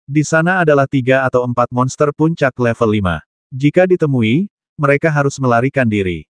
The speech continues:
Melihat hampir semua ramuan obatnya telah dipanen, ular piton dingin bertanduk satu menjadi marah,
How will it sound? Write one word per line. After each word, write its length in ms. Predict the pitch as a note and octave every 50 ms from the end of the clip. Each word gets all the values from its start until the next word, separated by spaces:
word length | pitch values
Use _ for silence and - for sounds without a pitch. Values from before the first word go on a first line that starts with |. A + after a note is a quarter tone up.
| _ _ _ _ _ _
Melihat 400 | - C#3 C#3+ D3+ D#3 D#3 E3+ -
hampir 400 | E3+ E3 D#3 D3 D3+ D#3+ E3+ E3
semua 320 | - D#3 D3 C#3 C3 C3 B2+
ramuan 320 | B2 A#2+ B2 B2 B2+ C3
obatnya 400 | B2 A#2 A2+ A#2 - B2 A#2+ A#2+
telah 160 | - A#2+ A2+
dipanen, 560 | G#2+ A2+ A2+ - A#2 G#2 F#2 E2+ E2+ C3+ F#3+ G3+ - _ _ _ _ -
ular 240 | D3 D#3+ E3 E3 D#3+
piton 240 | D#3+ - D3+ D3
dingin 240 | C#3 B2+ A#2+ A#2+ A#2
bertanduk 400 | A2+ A2 G#2+ - A2 A2 A2 A#2
satu 320 | - - B2+ A#2+ - A#2+ A2+
menjadi 320 | A2 G#2 G#2+ G#2 A2 A2+
marah, 320 | A#2 C3+ D3 B2+ G2 F2